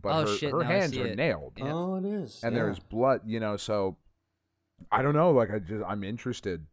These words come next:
Speaker 1: I'm interested in this story.
Speaker 2: The
Speaker 1: I think this was a great book. I, th-, the highest of recommendations.
Speaker 2: Yeah, the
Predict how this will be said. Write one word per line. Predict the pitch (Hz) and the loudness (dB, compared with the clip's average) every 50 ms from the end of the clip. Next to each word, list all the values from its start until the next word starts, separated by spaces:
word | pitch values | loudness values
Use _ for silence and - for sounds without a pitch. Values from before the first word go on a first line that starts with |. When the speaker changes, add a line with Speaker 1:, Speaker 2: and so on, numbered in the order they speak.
| _ _ _ - | _ _ _ -14
Speaker 1:
I'm | 87 87 90 | -12 -10 -10
interested | 92 101 90 - 104 - - 107 101 | -10 -10 -8 -8 -8 -8 -6 -8 -6
in | 101 | -6
this | 107 104 - | -6 -8 -8
story. | - - 104 101 110 107 90 85 80 | -8 -6 -4 -4 -2 -2 -4 -6 -8
Speaker 2:
The | 87 - - 202 | -8 -6 -6 -6
Speaker 1:
I | 98 | -6
think | - 107 95 | -6 -8 -8
this | 92 107 95 | -8 -8 -8
was | 107 107 | -8 -10
a | 98 | -10
great | 82 95 98 104 110 85 | -6 -4 -2 -2 -2 -2
book. | - 98 101 101 - 90 | -4 -4 -4 -4 -4 -6
I, | 87 92 80 - _ _ _ _ _ _ _ _ _ _ _ - | -8 -8 -10 -12 _ _ _ _ _ _ _ _ _ _ _ -14
th-, | 92 107 107 73 85 78 | -10 -8 -8 -8 -8 -4
the | - 104 | -4 -4
highest | 90 - - 110 110 113 113 110 - - | -4 -2 -2 0 0 0 0 -2 -4 -10
of | 117 98 | -8 -4
recommendations. | 110 110 - 113 110 110 113 113 113 117 - 202 | -4 -4 -4 -4 -6 -6 -4 -4 -4 -4 -2 -2
Speaker 2:
Yeah, | 214 214 208 | 0 0 0
the | 190 | 0